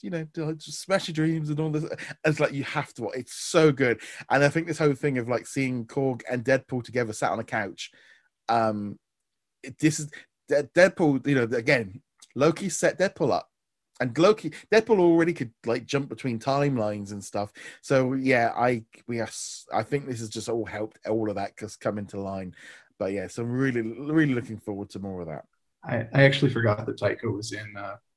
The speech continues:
Speaker 2: Free Guy. I'm
Speaker 1: Yeah.
Speaker 2: looking forward to that. That's gonna
Speaker 1: Yeah,
Speaker 2: be
Speaker 1: I'm,
Speaker 2: fun.
Speaker 1: I'm looking forward to that one 'cause I, I mean, there's a big video game fan,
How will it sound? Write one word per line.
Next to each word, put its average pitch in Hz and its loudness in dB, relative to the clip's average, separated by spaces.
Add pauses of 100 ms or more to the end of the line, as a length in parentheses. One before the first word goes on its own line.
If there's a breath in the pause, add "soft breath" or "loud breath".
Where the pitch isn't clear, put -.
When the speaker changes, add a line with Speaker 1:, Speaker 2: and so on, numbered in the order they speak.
(160)
Speaker 2:
Free 113 4
Guy. 104 2 (280)
I'm 127 4
Speaker 1:
Yeah. 113 4
Speaker 2:
looking - -2
forward 92 -10
to 95 -14
that. 104 -6
That's 110 -12
gonna 143 4
Speaker 1:
Yeah, 170 10
Speaker 2:
be 170 6
Speaker 1:
I'm, 160 2
Speaker 2:
fun. 143 4
Speaker 1:
I'm 151 6
looking 165 0
forward 127 0
to 117 -6
that 95 -2
one 107 -6
'cause 120 -8
I, 135 4
I 127 0
mean, 127 -2
there's 127 -2
a 127 -4
big 151 0
video 123 0
game 117 -4
fan, 110 -2